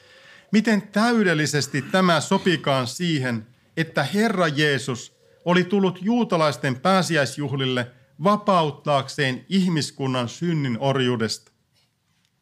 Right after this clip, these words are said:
Vapautus Egyptin orjuudesta oli suuri historiallinen tapahtuma merenkin auettua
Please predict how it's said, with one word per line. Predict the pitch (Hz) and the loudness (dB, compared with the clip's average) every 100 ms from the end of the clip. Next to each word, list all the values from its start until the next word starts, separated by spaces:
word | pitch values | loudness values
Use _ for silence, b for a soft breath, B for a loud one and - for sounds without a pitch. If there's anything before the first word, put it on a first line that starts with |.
| _ _ B B B B B B B | _ _ B B B B B B B
Vapautus | 165 196 247 220 196 - | 0 2 2 2 0 -2
Egyptin | 214 233 226 185 165 | 0 0 0 0 0
orjuudesta | 165 175 170 147 135 117 139 | 2 2 2 2 0 -2 0
oli | 143 151 | 0 0
suuri | 139 - 247 196 143 113 | -4 -4 0 0 0 -2
historiallinen | 185 - 151 123 120 113 | -4 -4 -4 -2 -2 -2
tapahtuma | 151 147 151 123 - 120 107 101 _ | -2 0 0 0 -2 -2 -2 -4 _
merenkin | 151 196 214 196 151 165 165 | -2 0 2 0 0 -2 0
auettua | 156 147 139 - 135 127 | 0 0 -4 -8 -6 -2